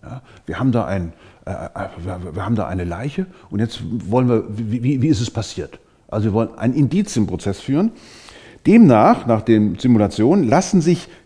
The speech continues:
die Flussbetten und Senken besser erklären, mhm, besser erklären, wenn der Mars von einer Eisdecke bedeckt war.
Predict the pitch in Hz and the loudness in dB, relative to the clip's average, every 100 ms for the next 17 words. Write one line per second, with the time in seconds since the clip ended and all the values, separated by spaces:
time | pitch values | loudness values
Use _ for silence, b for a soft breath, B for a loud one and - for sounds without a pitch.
0 | - 123 85 208 240 - 165 170 135 127 | -2 -2 2 0 0 0 0 2 0 0
1 | - 131 175 127 80 - 220 240 - 90 | 4 2 2 0 -2 0 0 2 0 0
2 | 80 82 85 85 170 208 160 80 90 131 | -2 -4 -4 -4 -4 -8 -12 -8 -6 -6
3 | 202 - 73 - 113 139 160 202 B B | -8 -8 -10 -8 -8 -6 -6 -6 B B
4 | 117 92 131 208 190 107 95 170 220 - | -6 2 6 8 6 4 2 0 -2 -2
5 | 147 - 117 131 - 208 240 - - 92 | -2 2 0 0 -2 -2 -2 -4 -6 -6
6 | - 80 87 82 - - 76 69 | -6 -10 -10 -12 -14 -20 -18 -16